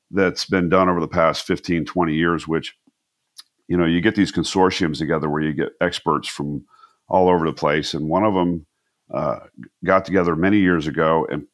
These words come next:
and, uh, basically said, "Hey, how do we solve this problem?" And they came up with a, basically a three-pronged approach. One is effective response, which includes training, you know, equipping firefighters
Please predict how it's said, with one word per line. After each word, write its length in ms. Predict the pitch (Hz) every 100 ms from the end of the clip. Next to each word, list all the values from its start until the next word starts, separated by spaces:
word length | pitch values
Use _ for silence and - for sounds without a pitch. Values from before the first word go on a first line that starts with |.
| _
and, 300 | 78 76 69
uh, 120 | 69
basically 380 | 60 90 92 85
said, 220 | - 82
"Hey, 300 | 76 87 80 76 - _ _
how 220 | - 98 120
do 100 | 113
we 220 | 101 87
solve 560 | - - 92 90 85
this 180 | 80 78
problem?" 560 | - 82 82 78 76 71
And 100 | 71
they 120 | 80
came 240 | - 101
up 160 | 101 -
with 120 | 80
a, 40 | 73
basically 400 | 64 87 - 82
a 40 |
three-pronged 640 | - 92 85 - 78 71 69
approach. 540 | - 71 67 - - _ _ _ _ _
One 240 | 95 120 120
is 160 | 85
effective 400 | 85 92 85 76
response, 640 | 80 - 80 76 71 69 -
which 240 | 85 -
includes 520 | 80 67 85 78 71
training, 800 | - - 117 113 107 104 104 101 _ _ _ -
you 120 | 98
know, 380 | 87 82 78 -
equipping 500 | 82 - 127 110 92
firefighters 680 | 85 98 87 - 90 90 76